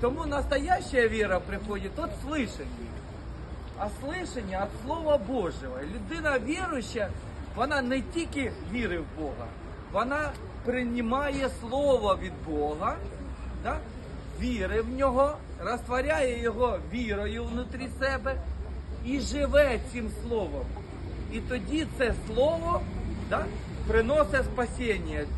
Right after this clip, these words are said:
е, для кожної людини. І дивіться, от у мене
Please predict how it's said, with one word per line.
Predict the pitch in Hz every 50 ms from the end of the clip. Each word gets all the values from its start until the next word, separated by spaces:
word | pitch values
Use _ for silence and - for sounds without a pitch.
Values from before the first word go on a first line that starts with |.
| 147
е, | 151 151 151 147 147 147 -
для | - -
кожної | - - 277 311 320 277 262 247 233 208 190
людини. | 190 185 - 170 156 139 123 120 - - - - - - - - - - - - - - - - - - - -
І | 240
дивіться, | 226 285 294 302 277 - 247 247
от | 254 285 - - 262
у |
мене | 247 240 233 214 214 196 185